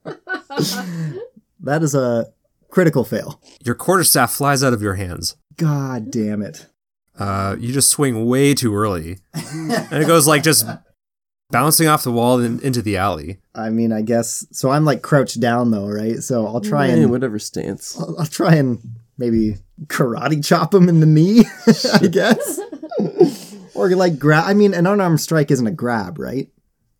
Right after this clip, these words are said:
Speaker 3: It's just palms and
Speaker 1: Try and grab his
Speaker 3: punches and
Speaker 1: ankle and take him down. Either, whatever.
Speaker 3: Yeah.
Speaker 1: I wanna try and hit him in the lower extremities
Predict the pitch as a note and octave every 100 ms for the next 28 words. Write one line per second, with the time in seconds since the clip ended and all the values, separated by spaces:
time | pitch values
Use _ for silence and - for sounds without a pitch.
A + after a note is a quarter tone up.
0 | _ _ _ D#3 E3+ F#3+ G3+ - G#3 -
1 | _ - - A#2+ A#2+ B2 B2 A2 A2 C#3
2 | A#2+ A#2+ A#2+ A#2 A#2+ A#2 A2 A#2 G#2+ C3
3 | A#2 G#2 A#2+ A2 A2+ G#2+ A2+ A#2+ B2 -
4 | A3+ G3+ C3+ C3+ E3+ C3+ E3 A2+ F#3+ G#3+
5 | E3 F#3 B2 D#3+ E3 C#3 B2 G#2 _ _
6 | _ _ _ _ _ _ - C3 C#3+ D#3
7 | C#3 - - C#3+ C#3 A#2+ A#2 A2+ -